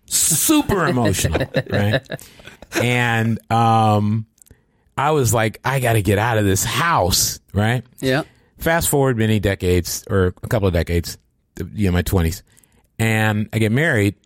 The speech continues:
Speaker 1: and Gail and I are at the house, and I don't know what was going on, and I was like, "Oh, man, you're being super emotional." And what she helped me learn was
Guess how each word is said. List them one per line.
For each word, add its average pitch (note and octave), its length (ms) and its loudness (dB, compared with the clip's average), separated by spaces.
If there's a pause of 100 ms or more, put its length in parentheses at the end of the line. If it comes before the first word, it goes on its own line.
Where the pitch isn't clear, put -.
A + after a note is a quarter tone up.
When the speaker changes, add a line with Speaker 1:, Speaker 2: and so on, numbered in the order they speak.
(120)
Speaker 1:
and G#2 320 0
Gail A2 200 2
and A2 80 2
I G#2 140 2
are G2+ 300 2
at G2 180 -2
the G#2 100 0
house, G2+ 340 0
and F#2 320 -4 (120)
I - 60 -6
don't G#2+ 140 2
know G2 80 2
what G2 60 4
was F#2+ 100 0
going G2 180 0
on, G2+ 220 2
and G2 80 0
I G2+ 80 2
was G2 120 -2
like, F#2+ 180 0
"Oh, E3+ 160 0
man, F#3 160 2
you're D3+ 80 0
being C#3+ 180 0
super A3 320 0
emotional." B2 540 -4 (1500)
And C#3 520 -2
what D3 220 0
she G#3 220 2
helped G#3 240 0
me C3+ 100 2
learn C3 360 0
was G#2+ 320 0